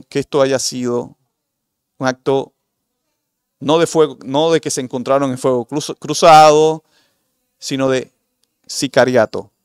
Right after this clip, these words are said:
objetivo. Esto, dale para allá, que esto es lo que me,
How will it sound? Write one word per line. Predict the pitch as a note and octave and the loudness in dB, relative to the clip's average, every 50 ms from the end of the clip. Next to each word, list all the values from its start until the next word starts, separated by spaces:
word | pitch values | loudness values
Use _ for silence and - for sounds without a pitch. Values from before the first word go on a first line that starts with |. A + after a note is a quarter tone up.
| _ _ | _ _
objetivo. | - C#3+ A#2+ - _ - - C3 _ - C#3+ C3+ B2 A2+ G#2+ - _ _ _ _ _ _ _ _ _ _ _ _ _ _ _ _ _ | -2 -2 -2 -2 _ -8 -8 -8 _ -2 -2 -2 -2 -4 -8 -10 _ _ _ _ _ _ _ _ _ _ _ _ _ _ _ _ _
Esto, | - D3+ E3+ - _ - F#3 F3+ F#3+ F#3+ - _ _ | 0 0 0 0 _ -4 -2 -2 -2 -8 -14 _ _
dale | _ - D#3 B2 A#2 A#2+ | _ -2 0 2 2 4
para | A#2+ A#2 | 4 2
allá, | C#3+ E3 G3 G#3 G#3 G3 | 2 4 2 0 0 -2
que | _ - C3+ | _ -2 -2
esto | B2+ _ - C#3+ | -2 _ 0 -2
es | |
lo | C3+ C3 | -2 0
que | - B2+ | -2 -2
me, | A#2+ B2 A#2+ - | -2 -2 -6 -6